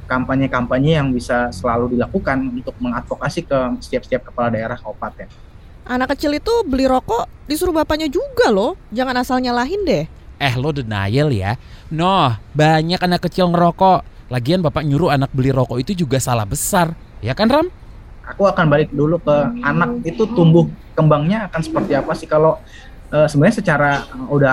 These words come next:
Speaker 1: ada penjelasan terkait dengan anak itu tumbuh dan berkembang, eh, melalui dua, dua faktor, yaitu faktor internal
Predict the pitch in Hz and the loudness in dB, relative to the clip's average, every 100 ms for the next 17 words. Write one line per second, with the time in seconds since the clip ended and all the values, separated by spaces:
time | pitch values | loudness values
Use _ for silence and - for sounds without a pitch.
0 | 147 170 - 131 123 127 156 135 127 131 | 4 2 2 0 0 0 -2 -2 -2 -2
1 | 127 127 123 135 151 156 185 185 170 - | 0 -2 -2 -2 -2 -4 -2 -2 -4 -8
2 | - - - - 156 143 165 151 143 143 | -20 -20 -20 0 4 4 4 4 2 0
3 | 139 135 165 185 165 139 131 - - 135 | 2 2 2 0 -4 -8 -10 -14 -8 -4
4 | 123 135 165 139 127 120 123 117 113 - | 0 2 2 2 2 2 -2 -2 -6 -2
5 | 139 120 117 156 151 131 - 131 131 127 | 0 0 -2 -4 -4 -4 -4 -6 -4 -2
6 | 120 131 185 233 | 0 2 2 0